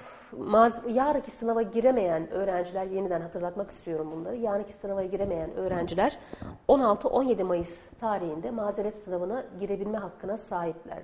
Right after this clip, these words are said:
Hasta olurlar belki veya yetişemeyebilirler. Herhangi bir sıkıntıdan dolayı mazeretleri varsa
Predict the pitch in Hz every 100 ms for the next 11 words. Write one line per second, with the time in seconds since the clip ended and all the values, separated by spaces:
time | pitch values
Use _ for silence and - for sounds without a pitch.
0 | - 214 - - 175 160 156 151 160 -
1 | 170 - 180 175 175 180 - - 175 151
2 | 143 135 143 160 180 - - 196 190 160
3 | 165 - - - - 175 170 156 156 165
4 | 165 160 160 156 160 208 214 -